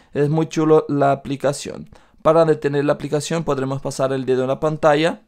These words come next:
¿vale? Pasamos el dedo en la pantalla, espera un momento, y le damos aquí en grabación en curso y detenemos la grabación. También le podemos darle clic al círculo aquí y darle clic aquí para detener la grabación, ¿vale?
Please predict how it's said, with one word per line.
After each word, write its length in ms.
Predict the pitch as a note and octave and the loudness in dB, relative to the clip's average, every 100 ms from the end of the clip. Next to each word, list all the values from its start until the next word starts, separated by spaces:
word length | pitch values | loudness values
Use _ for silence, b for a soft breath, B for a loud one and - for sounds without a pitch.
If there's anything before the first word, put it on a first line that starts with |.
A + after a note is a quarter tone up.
| - | -4
¿vale? 500 | C#3 C#3 D3+ - _ b b b _ _ | 0 2 0 -2 _ b b b _ _
Pasamos 460 | - C3+ C3+ C3+ C3 | -12 -10 -6 -8 -8
el 120 | B2+ | -6
dedo 280 | B2+ B2+ - | -6 -4 -8
en 180 | D3 D3+ | -8 -4
la 140 | C#3+ | -4
pantalla, 460 | C#3+ C3 - C#3 D3 | -6 -8 -2 -2 -2
espera 240 | C#3 C3 | -4 -6
un 60 | B2+ | -4
momento, 300 | B2+ D3 E3 | -4 -4 -4
y 60 | |
le 80 | C#3 | -2
damos 240 | C3+ C3+ C#3 | -2 -2 -6
aquí 160 | C3+ | -8
en 80 | C3+ | -8
grabación 460 | C3+ B2+ C3+ D#3 D3+ | -2 -2 -2 -4 -4
en 80 | |
curso 500 | D3+ D3+ C#3+ - F3+ B B B B - | -2 -2 -2 -2 -2 B B B B -6
y 360 | D3+ D#3 - - | -2 -2 -6 -4
detenemos 500 | C#3 C3+ C3+ C3+ C#3+ | -2 -2 -4 -2 0
la 80 | |
grabación. 520 | C#3 C#3+ C3+ - B2+ B2+ | 0 0 -2 -6 -8 -4
También 280 | C#3 D3+ | -4 -2
le 100 | D3+ | -2
podemos 380 | - C#3 C3 C#3+ | -2 -2 -2 -2
darle 180 | C3+ C3+ | -2 -2
clic 240 | C3+ C3+ B2+ | -4 -6 -4
al 160 | C3+ | -4
círculo 480 | - D3 C#3 D3 C#3+ | -6 -6 -6 -2 -2
aquí 420 | C#3 E3 F#3+ G#3+ b b b b | -2 -4 -6 -6 b b b b
y 140 | D3+ | -4
darle 280 | D3 D3+ C#3+ | 0 0 0
clic 200 | C#3+ C#3 | -6 -8
aquí 180 | C#3+ C#3+ | -8 -4
para 240 | C#3 C#3 | -2 -2
detener 380 | C3 B2+ C3 C3+ | -4 -6 -6 -4
la 100 | C3+ | -4
grabación, 580 | C#3 C3 C#3 - - - | -2 -2 -2 -6 -16 -16
¿vale? 540 | - - D#3 F#3+ G#3 | -8 0 2 2 -2